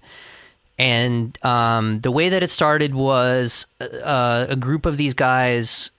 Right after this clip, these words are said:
who were This Day Forward fans, um,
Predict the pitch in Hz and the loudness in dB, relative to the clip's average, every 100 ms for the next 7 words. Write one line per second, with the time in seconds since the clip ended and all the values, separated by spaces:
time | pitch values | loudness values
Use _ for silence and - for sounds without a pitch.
0 | _ - 143 127 123 120 120 131 - 131 | _ -6 -4 0 -2 -2 -2 -4 -2 -2
1 | 113 - - 131 135 110 104 101 - - | -2 -6 -2 0 2 0 -2 -4 -8 -10
2 | _ _ - 107 104 104 | _ _ -4 -2 -2 -6